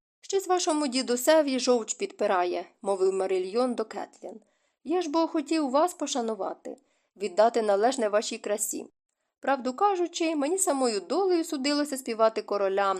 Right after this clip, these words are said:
і найвельможнішим панам». «О, це добре видно», гречно відповіла Кетлін. «Князь Таллі полюбляє пісні, як я чула,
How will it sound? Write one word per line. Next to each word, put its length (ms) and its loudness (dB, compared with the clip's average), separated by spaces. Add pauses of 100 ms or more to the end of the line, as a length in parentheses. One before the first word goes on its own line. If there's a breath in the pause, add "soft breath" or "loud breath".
(100)
і 100 -6
найвельможнішим 1080 -4
панам». 500 -8 (360)
«О, 240 0
це 180 -4
добре 340 0
видно», 440 -2 (180)
гречно 400 -2
відповіла 480 -8
Кетлін. 560 -10 (280)
«Князь 300 -6
Таллі 320 0
полюбляє 600 0
пісні, 580 -6
як 180 -4
я 120 -4
чула, 480 -8